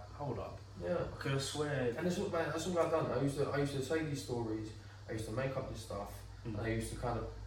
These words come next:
Speaker 2: big up this perception and image of myself. And then a month later, they bring it up, and I'll be like, "What are you talking about?" 'Cause I've been
Speaker 1: Like,
Speaker 2: lying.
Speaker 1: "Wait, what?"
Speaker 2: Yeah.
Speaker 1: And you're like,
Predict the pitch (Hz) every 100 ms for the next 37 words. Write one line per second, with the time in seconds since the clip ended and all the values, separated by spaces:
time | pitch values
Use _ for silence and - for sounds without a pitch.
0 | - - 147 151 127 - 123 113 - 113
1 | 113 139 143 117 98 95 - - 127 -
2 | - - - - - - - 180 190 190
3 | 190 185 208 208 196 185 165 147 147 175
4 | - 185 170 160 160 185 226 247 226 156
5 | - - - 170 180 185 127 117 117 113
6 | 120 214 - - 214 - - 123 117 117
7 | 123